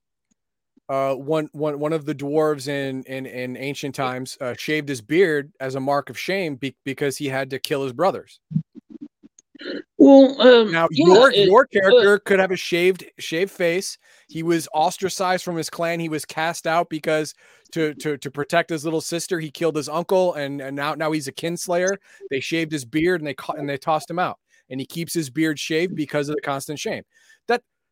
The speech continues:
Speaker 1: that's great. That's great. It doesn't make you a bad person, but it, it gives you a little more flavor, and it still fits in the trope of a dwarf.
Speaker 2: Well, that's
Speaker 1: Okay.
Speaker 2: what, um, in, in back, back in the eighteen hundreds,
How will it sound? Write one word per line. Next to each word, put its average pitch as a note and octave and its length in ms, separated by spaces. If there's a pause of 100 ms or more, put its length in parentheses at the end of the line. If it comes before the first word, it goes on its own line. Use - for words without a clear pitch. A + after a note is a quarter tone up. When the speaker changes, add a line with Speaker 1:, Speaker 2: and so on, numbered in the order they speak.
(120)
Speaker 1:
that's G#3+ 280
great. A3+ 360 (420)
That's - 400
great. F#3+ 380
It F3+ 120
doesn't B3+ 260
make A#3 200
you G#3+ 100
a F3 40
bad G3 380
person, A3+ 560 (280)
but G3 320
it, F#3+ 220
it F3+ 160
gives F3+ 260
you G#3+ 120
a G3 40
little F#3+ 200
more F#3+ 180
flavor, G3+ 580
and G3 140
it G3+ 100
still G#3 400 (160)
fits G#3 380
in F3+ 160
the G#3 80
trope E3+ 460
of D#3 220
a F3 60
dwarf. B3 260 (1200)
Speaker 2:
Well, C4 160
that's C#4 200
Speaker 1:
Okay. D4 100
Speaker 2:
what, B3 180
um, G#3 280 (300)
in, G3+ 300
in F3+ 460
back, G3 300
back A#3 200
in G#3 80
the - 160
eighteen A3 340
hundreds, G3 720